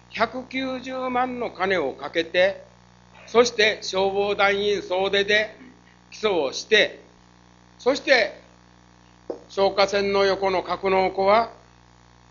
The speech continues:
まちづくり交付金で作ったんです。片方は百九十万かけてまちづくり交付金で作って、片方はそしたら、そいはまちづくり交付金の保管手使うていうわけんがと。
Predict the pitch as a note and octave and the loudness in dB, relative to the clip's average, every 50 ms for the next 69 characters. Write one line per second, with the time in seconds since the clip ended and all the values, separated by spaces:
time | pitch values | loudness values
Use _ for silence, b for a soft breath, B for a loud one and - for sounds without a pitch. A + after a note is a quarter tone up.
0 | - - - - - - - - - - - D3 E3+ E3+ G#3 G3+ F#3+ - G#3+ G3+ | -20 -20 -20 -20 -20 -20 -20 -20 -20 -16 -6 -6 -4 -2 -2 -4 -2 -2 -2 -4
1 | A3 - A3 G#3+ G#3 G#3 - A3+ A3 G#3+ - - - D3+ - - C#3 B2 - - | -2 0 0 -2 -2 -2 -6 -6 -6 -6 -6 -6 -12 -16 -12 -10 -12 -12 -12 -16
2 | - - - - - - - - - - - - - - - A#1+ A#1+ - - - | -20 -20 -20 -20 -20 -20 -20 -20 -20 -20 -20 -20 -20 -20 -20 -20 -20 -20 -20 -20
3 | - - - - - - - - - _ - - - - - F#3+ - - E4+ E4+ | -20 -20 -20 -20 -20 -20 -20 -20 -20 _ -20 -20 -20 -8 -4 -4 -2 -2 0 -2
4 | C#4 B3+ C#4+ D#4 F#4+ F#4+ F#4+ F#4+ C4 G#3+ F#3 - - - - G3+ G3+ - A3 G3 | 0 0 0 -2 -2 0 2 2 2 2 2 0 -4 -4 -4 -4 -4 -4 -10 -8
5 | G#3+ A#3+ A#3+ A3+ - F3 D#3+ D#3+ D3+ - D3+ D#3+ D#3 D#3+ F#3 F3+ E3 F#3 F#3+ F3+ | -4 -2 -2 -2 -2 -4 -6 -6 -8 -8 -6 -8 -6 -6 -8 -10 -8 -6 -8 -6
6 | F#3 F#3+ F#3+ F3+ F#3 F#3+ F#3 F3+ D#3+ C3 A#2 C#3 C3 - - C3 A#2 A#2 B B | -4 -4 -4 -6 -6 -8 -6 -6 -6 -6 -6 -12 -14 -12 -10 -10 -10 -10 B B
7 | B B _ - - - - - B3+ A#3+ A3 B3+ C4 B3+ C4 C4 B3+ A#3 - - | B B _ -6 -6 -2 2 4 2 4 4 2 0 0 0 0 0 0 -2 -4
8 | E3 C#3+ - - F#3+ F#3 F#3+ G3 E3 - - - - - - - - _ - A3 | -10 -12 -4 -2 2 4 6 4 4 2 -2 -14 -20 -20 -20 -20 -20 _ 0 0
9 | C#4 D#4+ D#4 C#4 A3+ F#3 E3 F3 F#3 F3+ B3 A#3 A#3 A3+ A#3+ B3+ B3+ A#3+ - B3 | 2 2 2 0 0 0 0 -2 -4 -4 -8 -10 -10 -8 -6 -6 -6 -4 0 0
10 | B3+ A#3+ A#3+ - - B3+ B3 E3+ D3+ - G#3 G#3+ G#3+ B3+ A#3 - - G#3 F#3 - | 0 0 0 -4 -6 -4 -4 -4 -2 -2 -2 -2 -2 -4 -8 -6 -4 -6 -4 -4
11 | D3+ C#3+ D#3+ D#3+ D#3+ D3 C3 B2 A#2 A2 - - | -2 -2 -2 -2 -2 -6 -8 -8 -12 -14 -14 -18